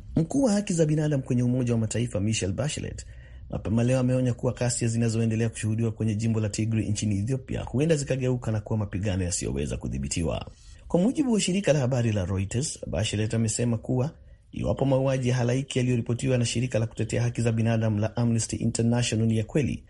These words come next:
basi yataorodheshwa kama ukatili dhidi ya binadamu.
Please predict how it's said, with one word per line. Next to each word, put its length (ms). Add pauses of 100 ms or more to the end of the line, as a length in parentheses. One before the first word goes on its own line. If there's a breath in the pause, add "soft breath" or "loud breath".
(140 soft breath)
basi 280
yataorodheshwa 600
kama 460
ukatili 540
dhidi 280
ya 60
binadamu. 560